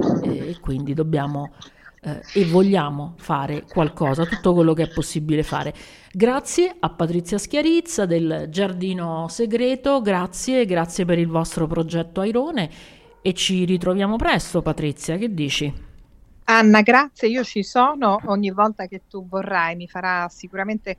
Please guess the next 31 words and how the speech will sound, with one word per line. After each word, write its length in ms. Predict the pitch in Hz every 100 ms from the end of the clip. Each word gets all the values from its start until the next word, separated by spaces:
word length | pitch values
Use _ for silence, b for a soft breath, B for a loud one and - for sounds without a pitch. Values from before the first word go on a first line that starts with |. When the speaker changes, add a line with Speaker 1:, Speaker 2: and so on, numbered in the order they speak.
| b b
Speaker 2:
piacere 400 | - 202 - 220
condividere 580 | 202 180 190 190 190 185
con 220 | 190 190
te 120 | - 196
e 80 | -
tutti 280 | 175 -
quanti 380 | 170 180 175 -
voi 220 | 175 196
queste 340 | 202 175 - 170
tematiche, 640 | 196 202 240 247 196 160
perché 220 | - -
appunto 340 | - - 180 170
sono 280 | - 170 170
convinta 460 | 180 190 202 185
che 120 | 165
ciascuno 480 | - 175 - 180 180
di 120 | 180
noi 280 | 196 220 196 B B B
debba 300 | 180 175 180
fare 580 | - 185 185 175 170 -
un 160 | 180 180
pezzo 640 | 196 196 - - 180 170 - b -
in 160 | 185
questa 360 | 180 185 - 180
vita 300 | 208 226 180
per 220 | - 170
lasciare 640 | 170 165 175 - 202 190 190
<laughs> 160 | -
il 140 | 214 208
mondo 360 | 208 208 196
migliore, 680 | 185 185 185 190 190 185